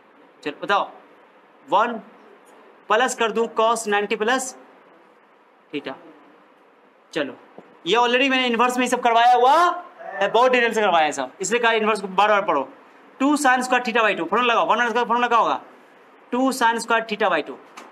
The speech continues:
अरे वन माइनस cos theta का फॉर्मूला होता है टू sin square theta by टू,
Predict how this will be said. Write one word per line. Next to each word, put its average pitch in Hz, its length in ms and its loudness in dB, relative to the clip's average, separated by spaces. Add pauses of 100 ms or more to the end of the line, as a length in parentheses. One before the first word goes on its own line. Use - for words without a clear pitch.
अरे 202 180 2
वन 202 240 2
माइनस 196 400 0
cos 208 360 2
theta 208 260 0
का 208 80 2
फॉर्मूला 190 260 2
होता 175 220 2
है 220 60 0 (100)
टू 226 160 0
sin 190 220 0
square 180 260 -2
theta 175 200 0
by 254 320 4 (880)
टू, 202 340 2